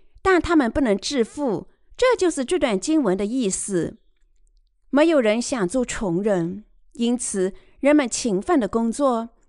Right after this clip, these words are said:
尽管他们愿望是好的，但事与愿违。为什么呢？这意味着罪人过着被诅咒的生活后，将下到永远的地狱。那人在神面前受诅咒，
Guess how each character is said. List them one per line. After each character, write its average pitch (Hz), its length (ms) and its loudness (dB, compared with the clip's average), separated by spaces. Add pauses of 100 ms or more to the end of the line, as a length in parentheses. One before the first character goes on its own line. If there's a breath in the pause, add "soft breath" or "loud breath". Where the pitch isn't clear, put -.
(360)
尽 285 180 2
管 320 180 4
他 262 140 -2
们 226 160 0
愿 285 260 0
望 247 220 0
是 226 160 -4
好 208 300 -2
的， 190 300 -2 (500)
但 294 260 2
事 349 300 -2
与 190 160 0
愿 269 280 0
违。 170 360 -2 (380)
为 415 180 4
什 277 160 0
么 208 120 0
呢？ 302 320 -2 (540)
这 440 160 2
意 381 120 2
味 339 120 2
着 285 140 4
罪 403 280 -2
人 226 300 2
过 339 220 2
着 226 220 2
被 349 200 0
诅 214 280 2
咒 330 180 -2
的 220 100 0
生 254 320 -2
活 240 260 -2
后， 247 320 0 (240 soft breath)
将 233 280 -2
下 302 240 -4
到 226 140 -2
永 233 260 2
远 285 180 2
的 170 80 -2
地 220 300 -6
狱。 202 340 -4 (560)
那 370 200 4
人 233 160 0
在 277 120 -2
神 208 220 -4
面 262 220 0
前 202 240 -2
受 277 200 -4
诅 208 280 0
咒， 240 360 0